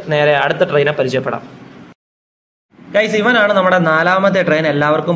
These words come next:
പരിചയസമ്പന്നമായ ഒരു ട്രെയിനാണ് ഇവനെന്നറിയാം എന്നാണ് എൻ്റെ വിശ്വാസം. Train number നൂറ്റി അറുപത്തിയാറ് നാൽപത്തി ഒൻപത് പരശുറാം express. ഇതെല്ലാ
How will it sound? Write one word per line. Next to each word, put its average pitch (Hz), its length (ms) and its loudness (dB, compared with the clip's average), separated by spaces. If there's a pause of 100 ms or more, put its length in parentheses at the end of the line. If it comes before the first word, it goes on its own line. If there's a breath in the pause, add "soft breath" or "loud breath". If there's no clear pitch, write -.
പരിചയസമ്പന്നമായ 175 960 0
ഒരു 170 140 0
ട്രെയിനാണ് 160 360 0
ഇവനെന്നറിയാം 156 540 -2 (420)
എന്നാണ് 147 260 -2
എൻ്റെ 175 180 0
വിശ്വാസം. 170 420 0 (100)
Train 143 220 -4
number 151 180 0 (100)
നൂറ്റി 151 280 -2
അറുപത്തിയാറ് 170 580 2
നാൽപത്തി 160 440 0
ഒൻപത് 156 260 -2 (140)
പരശുറാം 165 540 0
express. - 360 -8 (500 loud breath)
ഇതെല്ലാ 170 260 2